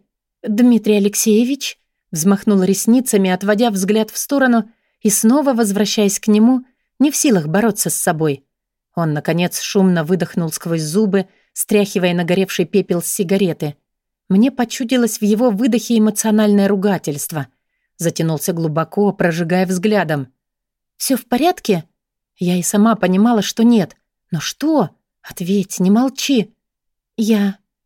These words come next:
Вам не нравится? Мне стоит переодеться?» Он нервно мотнул головой, словно отгоняя оцепенение, и выпустил в сторону струю сигаретного дыма.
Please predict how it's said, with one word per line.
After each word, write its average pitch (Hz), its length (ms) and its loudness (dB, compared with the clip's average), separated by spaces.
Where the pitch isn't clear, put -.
Вам 233 500 0
не 269 80 4
нравится? 269 540 0
Мне 240 260 4
стоит - 360 -2
переодеться?» 254 720 0
Он 185 280 4
нервно 190 360 2
мотнул 202 460 0
головой, 208 380 0
словно 190 420 0
отгоняя 196 520 2
оцепенение, 214 840 2
и 226 100 2
выпустил 254 580 -2
в - 60 -10
сторону 240 420 2
струю 202 380 -2
сигаретного 185 680 0
дыма. 147 420 -4